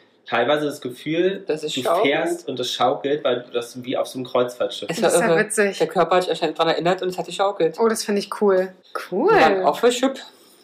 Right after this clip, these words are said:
Speaker 1: Ja.
Speaker 3: Wie, wie, wie, eh, wie of de, of de, of de Kreuzfahrt? Ja, Entschuldigung, das war jetzt irgendwie, ich weiß jetzt auch nicht,
Speaker 1: Ja.
Speaker 3: worauf ich hinaus wollte. Irgendwie hatte ich gerade einen, einen Kopfhänger. Wir müssen mal ein bisschen Luft gleich reinlassen hier, damit
Speaker 1: Ja.
Speaker 3: wir mal ein bisschen atmen können.
Speaker 1: Aber was steht noch an im Frühling für dich, Jana?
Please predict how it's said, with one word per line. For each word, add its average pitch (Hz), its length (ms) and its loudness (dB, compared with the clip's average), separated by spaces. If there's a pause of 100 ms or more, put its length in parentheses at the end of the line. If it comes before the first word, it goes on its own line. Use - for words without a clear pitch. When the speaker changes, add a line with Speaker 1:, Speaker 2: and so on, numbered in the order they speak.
(120)
Speaker 1:
Ja. 131 140 2 (360)
Speaker 3:
Wie, 208 400 -4
wie, 202 280 2
wie, 220 220 -2
eh, 226 380 0
wie 269 260 -2
of 269 260 0
de, 277 520 4
of 277 260 -4
de, 277 560 0
of 254 200 -8
de 262 200 -4
Kreuzfahrt? 185 760 -6 (520)
Ja, 214 120 0
Entschuldigung, 180 560 -2
das 180 160 -8
war 185 160 4
jetzt 185 120 -2
irgendwie, 180 360 -2
ich 180 140 -10
weiß 190 140 -6
jetzt - 140 -8
auch 185 60 2
nicht, 196 140 0
Speaker 1:
Ja. 180 60 0
Speaker 3:
worauf 175 200 0
ich 220 140 2
hinaus 240 460 4
wollte. - 220 6
Irgendwie 247 280 4
hatte 233 180 0
ich 220 100 -2
gerade 254 280 6
einen, 220 100 -2 (340)
einen 226 120 -2
Kopfhänger. 196 680 4 (300)
Wir 214 80 0
müssen 247 220 0
mal 247 60 2
ein 240 80 0
bisschen 202 220 0
Luft - 240 0
gleich 240 280 2
reinlassen 214 500 0
hier, 208 100 -2
damit 190 180 -2
Speaker 1:
Ja. - 60 -2
Speaker 3:
wir 196 80 2
mal 190 100 2
ein 185 40 0
bisschen 185 260 -2
atmen 170 300 -8
können. 131 160 0
Speaker 1:
Aber 127 120 2
was - 120 -4
steht 185 200 0
noch 139 140 2
an 123 160 0
im 110 160 -2
Frühling 110 340 -8
für 110 140 -10
dich, 123 220 -8
Jana? 156 320 -4